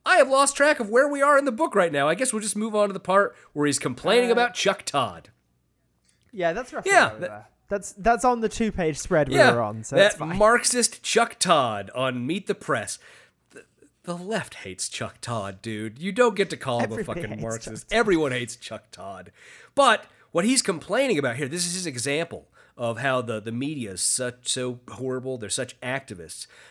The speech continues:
Speaker 1: uh, is that Chuck Todd, on January second, twenty nineteen, on Meet the Press,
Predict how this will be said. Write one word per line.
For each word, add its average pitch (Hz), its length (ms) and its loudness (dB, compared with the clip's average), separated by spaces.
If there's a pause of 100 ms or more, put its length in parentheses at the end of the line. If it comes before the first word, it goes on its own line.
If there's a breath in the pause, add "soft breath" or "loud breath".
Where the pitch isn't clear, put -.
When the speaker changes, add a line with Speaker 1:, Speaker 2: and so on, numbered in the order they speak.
Speaker 1:
uh, 120 180 -4
is 123 60 -6
that 143 160 -4
Chuck 269 300 0
Todd, 160 500 0
on 120 200 -6
January 170 580 -6
second, - 500 -8 (260 soft breath)
twenty 147 300 -6
nineteen, 151 500 -6
on 104 200 -10
Meet 143 160 -10
the - 60 -16
Press, - 440 -10